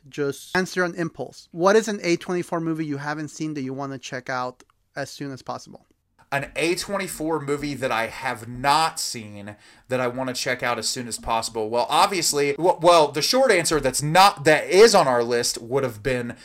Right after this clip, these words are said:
Speaker 2: The Monster because I've never seen it. But I will say that, you know, there's movies that people talk about all the time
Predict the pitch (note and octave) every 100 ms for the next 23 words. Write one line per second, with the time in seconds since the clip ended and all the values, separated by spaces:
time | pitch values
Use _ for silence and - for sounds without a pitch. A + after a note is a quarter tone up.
0 | - A2 B2+ D3 G3 F#3 - B2 A#2+ C#3
1 | B2 A#2 B2 B2 A2 - - D3 A#2 F#2+
2 | - - - - C#3 C#3+ C#3+ C3 C3+ F#3+
3 | A3+ A3 - E3+ D#3+ B2+ A#2 A#2+ C3+ C3+
4 | B2+ B2+ B2 D3+ G3+ G#3 C#3 - C#3+ C#3
5 | - B2 B2 B2+ A2 - - A2+ A2+ A#2+
6 | B2 A2 - G#2 G#2 A#2 B2+